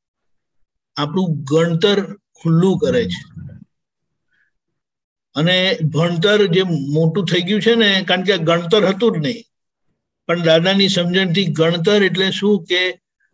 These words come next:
મારા વ્યવહારથી ક્યાં કોઈને દુઃખ થાય છે. ગણતરી બધી એ રીતની ખુલ્લી કરે છે પ્રજ્ઞાશક્તિ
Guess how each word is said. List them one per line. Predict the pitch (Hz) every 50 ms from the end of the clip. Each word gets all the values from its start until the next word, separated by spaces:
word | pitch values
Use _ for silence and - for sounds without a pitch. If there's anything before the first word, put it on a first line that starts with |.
| _ _
મારા | 147 151 160 165 165 175 180 180
વ્યવહારથી | 165 147 143 147 151 165 170 175 170 165 170 180 175 165
ક્યાં | - 160 151 165 170
કોઈને | 165 165 147 151 151 151 160 156
દુઃખ | 151 143 147 143 143 _ -
થાય | 120 113 113
છે. | 113 - - - _ _ _ _ _ _ _ _ _ _ _ _ _ _ _ _ _ _ _ _ _ _ _ _ _ _ _ _ _ _ _ _ _ _ _ _ _ _ _ _ _ _ _ _ _ _ _ _ _ _ _ _ _ _ _ _ _ _ _ - - 113
ગણતરી | 117 135 143 160 170 165 - 170 170 180 185 190
બધી | 180 139 139 147 151 139 143 139 175 185 190
એ | 190 - 147 151 165 175
રીતની | 175 175 170 165 170 151 156 165 175 180 170
ખુલ્લી | 165 - - 143 151 160 170 185 170
કરે | 170 165 147 151 151 151
છે | 156 160
પ્રજ્ઞાશક્તિ | 160 156 - 139 139 135 147 160 156 151 156 160 - - _ - 139 147 160 180 196 196